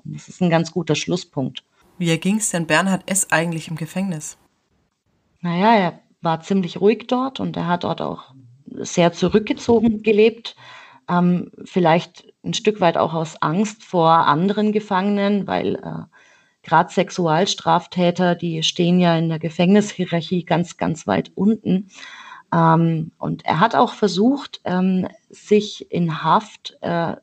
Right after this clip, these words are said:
Speaker 1: zu suizidieren. Ähm, dass er da gefährdet ist, das wussten die Mitarbeiter in der J V A schon und haben ihn entsprechend besonders überwacht. Und er hat auch Medikamente bekommen oder hätte Medikamente bekommen sollen,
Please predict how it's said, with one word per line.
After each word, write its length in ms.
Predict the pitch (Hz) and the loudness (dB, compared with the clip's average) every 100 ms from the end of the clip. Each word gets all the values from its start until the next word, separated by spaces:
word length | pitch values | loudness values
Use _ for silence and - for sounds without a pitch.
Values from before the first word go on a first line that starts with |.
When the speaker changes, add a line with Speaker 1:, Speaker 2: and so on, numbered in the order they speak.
| _ - | _ -2
Speaker 1:
zu 160 | 214 | 0
suizidieren. 880 | 202 214 208 196 - 226 226 175 165 - - - - - | 4 4 4 2 2 4 6 4 0 -12 -20 -20 -16 -4
Ähm, 320 | 165 165 170 | -2 0 0
dass 180 | 180 180 | 0 2
er 80 | 196 | 4
da 140 | 180 | 4
gefährdet 560 | 165 - 170 170 233 - | 2 -4 0 2 2 2
ist, 240 | 226 - | -2 -4
das 200 | 175 170 | -12 -4
wussten 360 | 170 220 247 185 | -2 0 2 2
die 80 | |
Mitarbeiter 680 | 170 156 - 147 139 143 156 | 2 0 0 0 0 0 -2
in 100 | 147 | -2
der 120 | 151 | -2
J 200 | 143 143 | -2 -4
V 240 | - 160 - | -4 -2 0
A 200 | 64 82 | 0 2
schon 420 | - 180 240 247 - - - _ | 2 4 2 0 -10 -20 -20 _
und 260 | 160 165 | -4 -2
haben 160 | 160 180 | 2 2
ihn 120 | 190 | 2
entsprechend 840 | - 175 - - 156 - 196 - - _ _ _ _ _ | 0 -2 -4 -6 -6 0 0 -2 -16 _ _ _ _ _
besonders 600 | 180 - 165 202 202 196 | -4 2 4 6 6 4
überwacht. 640 | 147 160 156 170 226 - - | 0 0 2 2 2 -4 -8
Und 320 | 165 156 - - | -8 -8 -14 -8
er 260 | 139 143 | -6 -4
hat 220 | 165 - | -4 -2
auch 240 | - 165 - | 0 -2 -2
Medikamente 760 | 165 160 170 170 156 165 233 | -4 -4 -6 -4 0 0 0
bekommen 540 | 208 208 - 196 196 190 | 0 0 2 2 2 0
oder 140 | - | -4
hätte 500 | 139 156 190 220 208 | 0 0 2 4 4
Medikamente 720 | - 175 208 202 190 175 185 | 2 0 0 2 0 0 -2
bekommen 460 | 185 160 - 170 156 | -4 -6 -4 -2 -4
sollen, 480 | - 151 156 254 | -2 0 2 2